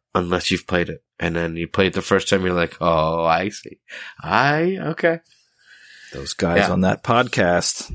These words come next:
Speaker 2: they may be stupid, but they were
Speaker 1: <sighs>
Speaker 2: right.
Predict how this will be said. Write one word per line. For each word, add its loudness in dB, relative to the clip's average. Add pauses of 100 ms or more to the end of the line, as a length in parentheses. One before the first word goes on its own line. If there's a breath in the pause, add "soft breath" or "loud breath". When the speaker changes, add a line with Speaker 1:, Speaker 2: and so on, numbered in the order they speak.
(220)
Speaker 2:
they -6
may 2
be 0
stupid, 2
but -4
they 2
were 2
Speaker 1:
<sighs> -2
Speaker 2:
right. 2